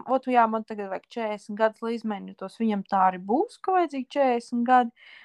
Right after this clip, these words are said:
Var sev i-, arī mentāli iekšēji pateikt, viss, es sev dodu īsu laiku, es gadu laikā gribu pa-, nospraust savas robežas, un es trenējos, es darīšu, un es ievākšu informāciju, kā to var izdarīt, es iešu terapijā,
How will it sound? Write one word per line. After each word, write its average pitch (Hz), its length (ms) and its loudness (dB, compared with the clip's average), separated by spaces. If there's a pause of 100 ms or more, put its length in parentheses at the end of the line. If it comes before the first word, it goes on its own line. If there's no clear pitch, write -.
(100)
Var 247 200 4
sev 240 320 -2
i-, 240 80 -2
arī 226 240 -4
mentāli 226 640 0
iekšēji 220 320 -8
pateikt, - 500 -4
viss, 214 320 -8
es 202 80 -10
sev 202 320 0
dodu 196 640 0 (600)
īsu 233 500 0
laiku, 240 440 6
es 226 80 -4
gadu 226 400 2
laikā 254 460 2 (360)
gribu 254 600 -4
pa-, 226 260 4 (240)
nospraust 226 720 -6
savas 208 280 -10
robežas, 254 580 -2
un 226 100 -2
es 220 120 -10
trenējos, 233 680 0
es 214 80 -4
darīšu, 226 560 0
un 214 120 -2
es - 120 -20
ievākšu 226 480 2
informāciju, 220 640 0
kā 214 160 4
to 220 200 -4
var 214 160 0
izdarīt, 220 480 -4
es - 120 -14
iešu 214 320 -2
terapijā, 220 560 4